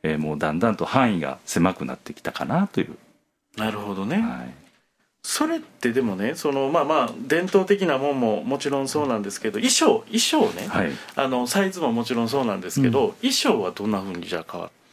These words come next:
Speaker 2: ったんですか？
Speaker 1: あのね、やっぱりあの、ね、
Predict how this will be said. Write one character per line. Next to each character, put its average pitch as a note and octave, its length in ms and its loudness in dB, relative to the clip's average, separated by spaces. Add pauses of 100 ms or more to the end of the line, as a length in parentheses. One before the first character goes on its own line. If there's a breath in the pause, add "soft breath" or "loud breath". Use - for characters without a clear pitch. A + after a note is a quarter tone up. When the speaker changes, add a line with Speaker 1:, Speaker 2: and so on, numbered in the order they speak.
Speaker 2:
っ - 20 -14
た - 0 -
ん - 60 -16
で - 40 -20
す - 40 -8
か？ - 60 4
Speaker 1:
あ - 20 4
の G#2+ 120 6
ね、 G#2 160 6
や G#2 120 4
っ - 60 -8
ぱ E3 100 6
り B2+ 80 4
あ G2 100 4
の、 D#2+ 720 0 (540)
ね、 C3+ 300 4